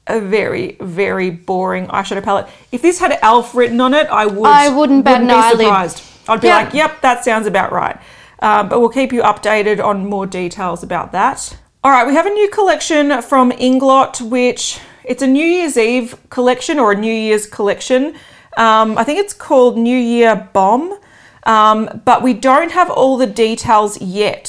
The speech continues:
Speaker 1: So this was shown on Inglot Rush's Instagram page.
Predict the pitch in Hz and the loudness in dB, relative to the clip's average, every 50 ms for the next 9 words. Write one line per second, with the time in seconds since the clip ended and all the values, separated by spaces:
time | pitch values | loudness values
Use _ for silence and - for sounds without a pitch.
0 | - - - - 247 226 226 226 294 339 339 - - 294 262 262 269 262 - - | -16 -14 -8 -2 0 0 0 2 0 -2 -2 -4 -2 0 2 2 2 -2 -6 -6
1 | - 254 226 226 226 226 226 226 226 - - 214 208 202 - - 214 214 202 220 | -2 0 2 2 4 2 2 0 0 -2 -2 -4 -4 -4 -6 -10 -8 -6 -4 -2
2 | 214 190 - - 196 190 202 240 294 294 - - 214 196 196 196 196 190 190 - | -2 -2 -2 -4 -8 -4 0 0 0 0 -2 -4 -4 -2 -2 -4 -6 -8 -12 -14
3 | _ - 240 254 254 - 285 269 285 269 269 262 262 - - 269 262 254 254 269 | _ -8 -6 -6 -6 -6 -4 -2 0 0 0 0 -2 0 0 2 2 4 2 2
4 | 240 233 - - | 0 -4 -8 -12